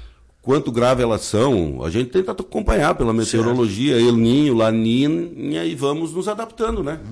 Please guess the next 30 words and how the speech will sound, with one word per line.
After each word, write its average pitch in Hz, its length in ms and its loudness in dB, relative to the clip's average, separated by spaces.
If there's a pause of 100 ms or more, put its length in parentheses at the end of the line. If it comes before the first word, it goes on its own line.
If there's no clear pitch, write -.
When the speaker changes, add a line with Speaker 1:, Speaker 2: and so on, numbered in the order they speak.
Speaker 2:
Uhum. 170 40 -8
Speaker 1:
É 208 40 -6
o 208 40 -4
que 185 100 -12
nós 139 160 -10
conseguimos 180 420 -14
fazer, 196 340 -10
pensar 110 300 -10
melhor 117 440 -4 (240)
num 139 140 -6
planejamento 143 680 -4
baseado 143 480 -4
nessas 170 280 -10
previsões. 190 600 -12
Speaker 2:
Todo 185 200 2
mundo 170 160 0
fala 143 280 -2
que 135 140 -6
pra 127 180 -4
carne 143 440 -4
a 127 80 -4
pastagem 127 540 -4
é - 40 -2
importante. 117 640 -8 (320)
E 143 80 -2
nesse 170 280 0
caso 120 300 -4
de 120 80 -8
vocês 117 380 -4
também? 127 280 -6